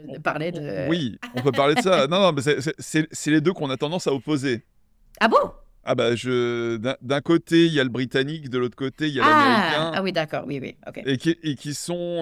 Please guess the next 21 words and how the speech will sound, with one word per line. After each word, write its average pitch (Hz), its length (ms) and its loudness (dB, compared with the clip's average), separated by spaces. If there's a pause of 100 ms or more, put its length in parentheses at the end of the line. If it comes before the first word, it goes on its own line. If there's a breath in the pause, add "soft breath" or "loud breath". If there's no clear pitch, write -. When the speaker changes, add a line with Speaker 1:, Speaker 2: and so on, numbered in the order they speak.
Speaker 2:
euh, 117 880 -2
et 113 100 -10
qui 120 140 -6
ont 160 100 -2
le 147 60 -8
même 156 160 -2
anniversaire, 143 520 -2
d'ailleurs. 101 380 -4 (640)
Speaker 1:
Ah. 285 60 -10 (640)
Speaker 2:
Ouais. 196 100 -8
Speaker 1:
Ceci 269 240 0
dit, 277 100 4
moi, 233 140 4
j'adore 170 600 2
Andrew 170 180 -4
Lloyd 175 160 0
Webber. 151 280 -4 (300 soft breath)
Moi, 208 160 4
je 202 100 2
suis 185 280 -4 (100)
off-book 254 580 0